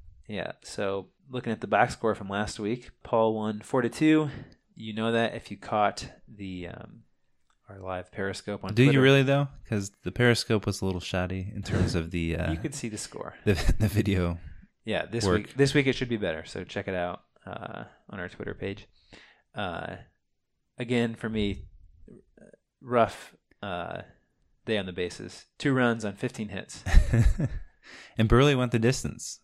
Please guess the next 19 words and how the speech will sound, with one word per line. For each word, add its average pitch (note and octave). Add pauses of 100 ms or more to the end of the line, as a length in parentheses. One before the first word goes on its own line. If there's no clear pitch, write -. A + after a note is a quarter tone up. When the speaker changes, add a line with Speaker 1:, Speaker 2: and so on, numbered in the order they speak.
Speaker 2:
so F2 (520)
it's -
a -
pretty A2+
impressive F#2+
start. -
Two -
Speaker 1:
Yeah. F#2+
Speaker 2:
run-, F#2+
two A2
runs G#2+
on F#2+
fifteen G2
hits. G2
Speaker 1:
Yeah, G#2
another A2+
loss G#2
for -
Pryor, G2